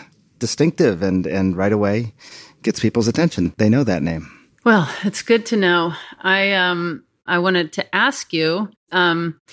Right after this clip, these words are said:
Speaker 2: you've reported on and helped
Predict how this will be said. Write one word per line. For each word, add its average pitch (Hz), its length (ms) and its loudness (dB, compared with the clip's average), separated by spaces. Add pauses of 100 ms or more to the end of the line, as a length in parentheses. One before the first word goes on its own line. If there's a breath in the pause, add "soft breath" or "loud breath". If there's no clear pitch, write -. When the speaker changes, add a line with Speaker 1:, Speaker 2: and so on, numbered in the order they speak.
Speaker 2:
you've 247 580 0
reported 247 760 0
on 233 400 -2
and 190 240 -2
helped 208 580 -6